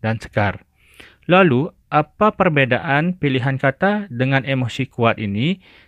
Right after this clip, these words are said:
dengan kata umum dan khusus? Perbedaannya adalah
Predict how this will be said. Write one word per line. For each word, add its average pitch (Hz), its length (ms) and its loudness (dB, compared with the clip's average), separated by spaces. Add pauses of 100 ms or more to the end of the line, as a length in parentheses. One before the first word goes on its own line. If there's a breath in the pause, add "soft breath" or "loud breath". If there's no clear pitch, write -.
(140 soft breath)
dengan 151 240 0
kata 135 240 -2
umum 123 400 -2
dan 120 160 -2
khusus? - 640 -8 (400 loud breath)
Perbedaannya 151 720 0
adalah 104 640 -4